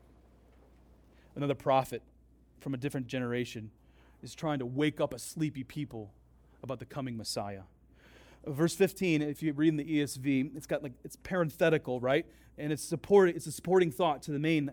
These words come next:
point. It con-, continues to affirm that God is doing something great.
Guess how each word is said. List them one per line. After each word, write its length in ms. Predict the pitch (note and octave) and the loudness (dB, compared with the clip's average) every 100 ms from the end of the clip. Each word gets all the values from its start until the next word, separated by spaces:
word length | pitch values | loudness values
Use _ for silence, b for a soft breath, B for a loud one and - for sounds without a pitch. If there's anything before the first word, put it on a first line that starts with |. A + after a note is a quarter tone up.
| - - | -8 -4
point. 320 | F3 C3+ A2 B B B | -2 -2 -4 B B B
It 140 | D3 D3 | -6 -4
con-, 100 | D#3 - - - | -8 -10 -16 -8
continues 440 | E3+ G3 G3+ G3+ | -2 2 2 2
to 100 | F#3+ | 2
affirm 480 | E3 - G3 F#3+ D#3+ | 2 4 4 6 4
that 180 | C3+ A2+ | 0 2
God 380 | E3+ F3+ F3 D3 B B - | 4 6 6 2 B B -6
is 120 | D#3 | -4
doing 360 | A2+ F#3 F3+ D#3+ | 2 4 4 2
something 340 | E3+ D3 C#3+ | 0 0 -2
great. 320 | C3+ E3 C3+ | 4 4 4